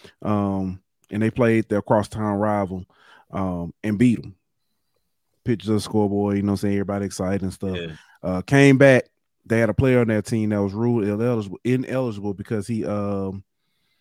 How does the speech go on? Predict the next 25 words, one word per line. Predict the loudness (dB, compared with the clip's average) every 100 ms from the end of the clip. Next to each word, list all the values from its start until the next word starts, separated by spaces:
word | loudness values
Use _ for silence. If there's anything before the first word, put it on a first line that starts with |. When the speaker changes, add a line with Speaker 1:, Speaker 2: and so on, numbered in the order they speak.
| _ _ _ _ _
Speaker 1:
um, | -8 -6 -6 -8 -10 -14 _ _
he | -10 -8
transferred | 2 4 4 4 2 2 2
in, | 0 0 -2 -6 -10
and | -6 -2
he | -2
transferred | 0 4 6 6 4 2
and | 2
was | -2 0
living | 2 2
in | 0
the | -2
city, | -2 -2 -2 -6 -14 _ _ -12
was | -4
Speaker 2:
Mm-hmm. | 2
Speaker 1:
living, | 2 2 0 -4 _
you | 0
know | 0
what | 0
I'm |
saying, | 0
with | 0 0
a |
relative. | 2 2 2 -2 -8 -10 _ _ _ -8
Um, | -4 -4 -6 -8 -12